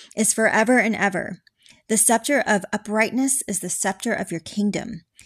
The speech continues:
You have loved righteousness and hated wickedness. Therefore, God, your God, has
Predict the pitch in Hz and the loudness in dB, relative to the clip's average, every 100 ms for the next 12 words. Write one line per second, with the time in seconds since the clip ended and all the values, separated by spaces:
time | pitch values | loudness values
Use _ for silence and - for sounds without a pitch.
0 | - - 226 233 202 185 202 240 226 180 | -14 -2 0 0 -2 -2 0 0 0 -6
1 | 165 - 165 - - 180 156 - 226 247 | -6 -6 -10 -8 -8 -6 -8 -4 0 0
2 | 185 160 - - - - - - _ - | -2 -8 -12 -14 -8 -6 -8 -10 _ -20
3 | - - 226 262 220 175 160 160 - - | -20 -4 0 0 -2 -8 -6 -8 -8 -8
4 | - - _ 190 226 277 226 175 160 170 | -12 -20 _ 0 4 6 4 0 0 -2
5 | 196 | -4